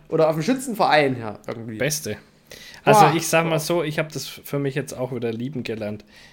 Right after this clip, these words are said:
Speaker 2: Aber ich höre alles
Speaker 1: Ah.
Speaker 2: wirklich. So, dann haben wir, wie wir uns kennengelernt haben. So, Wildrezepte vorstellen, Dutch Oven, Grill et cetera. Wie sollen wir das denn in einem Podcast machen?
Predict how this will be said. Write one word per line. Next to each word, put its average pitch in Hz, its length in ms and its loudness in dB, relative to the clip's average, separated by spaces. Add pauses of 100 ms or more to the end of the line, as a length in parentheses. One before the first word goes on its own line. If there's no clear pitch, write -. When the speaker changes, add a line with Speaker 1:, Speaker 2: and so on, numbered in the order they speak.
(100)
Speaker 2:
Aber 127 180 -2
ich 139 120 -4
höre 143 200 2
alles 160 300 -2
Speaker 1:
Ah. - 40 -8
Speaker 2:
wirklich. 120 380 -10 (360)
So, 135 360 4 (500)
dann 175 160 0
haben 175 120 0
wir, 165 200 0
wie 170 140 -4
wir 180 140 0
uns 185 180 -4
kennengelernt 139 600 -2
haben. 117 260 -6 (1160)
So, 117 300 -4
Wildrezepte 170 760 -2
vorstellen, 156 580 -4
Dutch 139 280 -8
Oven, 135 280 -6
Grill 131 340 -4
et 120 140 -14
cetera. 120 360 -6
Wie 117 40 -10
sollen 143 220 -6
wir 135 80 -4
das 127 200 -8
denn 123 140 -6
in 113 120 -10
einem 117 100 -8
Podcast - 600 -12
machen? 107 220 -16